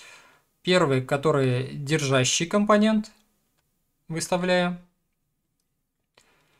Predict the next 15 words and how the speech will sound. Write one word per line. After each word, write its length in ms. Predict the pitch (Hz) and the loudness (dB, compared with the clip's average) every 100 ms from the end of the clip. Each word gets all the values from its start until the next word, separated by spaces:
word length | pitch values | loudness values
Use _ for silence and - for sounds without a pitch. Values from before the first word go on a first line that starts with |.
| _ _ _ _ _ | _ _ _ _ _
Сюда 340 | - 143 143 139 | -14 -8 -6 -4
пишем 520 | 143 143 - 131 123 _ - 147 _ _ _ _ _ | -4 -4 -2 -4 -6 _ -20 -20 _ _ _ _ _
gift 260 | 139 147 131 | -8 -8 -8
box. 600 | 143 139 185 214 - - _ - | -4 2 2 0 -8 -12 _ -16
И 560 | 175 190 196 190 175 160 | -8 -6 -4 -2 -2 -2
шар 500 | - 185 180 160 - - | 2 4 4 0 -8 -14
мы 520 | 160 139 147 165 143 | -10 -6 -2 -2 -4
тоже 320 | 127 143 135 | -4 -6 -4
копируем. 640 | 127 151 240 226 202 202 - - - - | -2 -2 0 2 2 0 -12 -20 -20 -16
Это 220 | - 170 147 | -10 -6 -4
у 80 | |
нас 240 | 131 147 123 | -2 -2 -4
будет 680 | 127 151 139 135 - - _ | -4 -2 -2 -4 -14 -20 _
уже 720 | 175 139 135 147 147 131 127 _ _ _ | -10 -8 -4 0 0 0 -4 _ _ _
на 720 | 160 139 139 143 143 139 131 | -12 -8 -4 -2 0 -2 -4